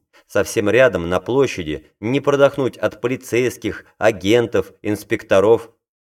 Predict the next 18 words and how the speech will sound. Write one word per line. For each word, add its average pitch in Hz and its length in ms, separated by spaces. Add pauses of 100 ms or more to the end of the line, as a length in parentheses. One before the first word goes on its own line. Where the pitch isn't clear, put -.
Но 107 260
капитаны 151 760
стремительно 131 720
взрослели, 110 760 (240)
становились 131 560
всё - 200
более 123 340
дерзкими, 101 640 (180)
жажда 95 460
приключений 110 960
не 107 180
давала 95 400
им 92 160
покоя. 95 520 (680)
В 87 140
доме 165 380
оказались 113 540
люди, 117 500